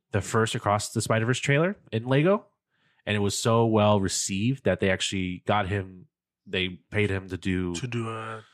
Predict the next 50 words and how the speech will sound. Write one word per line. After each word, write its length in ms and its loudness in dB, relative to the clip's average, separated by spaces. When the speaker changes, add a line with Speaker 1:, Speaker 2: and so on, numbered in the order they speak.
Speaker 2:
a 40 -14
Speaker 1:
to 120 4
Speaker 2:
scene? 280 -8
Speaker 1:
this, 240 -4
do 240 -4
a 40 -2
scene 220 -6
in 60 -10
the 60 -10
movie, 200 2
which 120 0
I 60 0
thought 140 -2
was 100 -8
really 160 -10
cool. 220 -6
Speaker 2:
That's 240 -4
really 260 2
cool. 320 -6
Speaker 1:
Yeah. 180 -2
Which 260 2
I, 260 2
I 100 2
see 160 0
that 100 6
happen 240 2
a 20 0
lot 220 2
where, 160 2
like, 220 0
a 40 -16
lot 160 4
of, 80 2
like, 280 2
even, 220 -4
like, 140 -2
in 140 -10
video 180 2
games 200 0
and 80 -2
Speaker 2:
Yeah. 40 0
Speaker 1:
things 120 -2
like 160 -2
that, 120 2
you 100 -2
get, 120 -2
like, 140 -6
these 220 -8
fans 640 -8
who 480 -4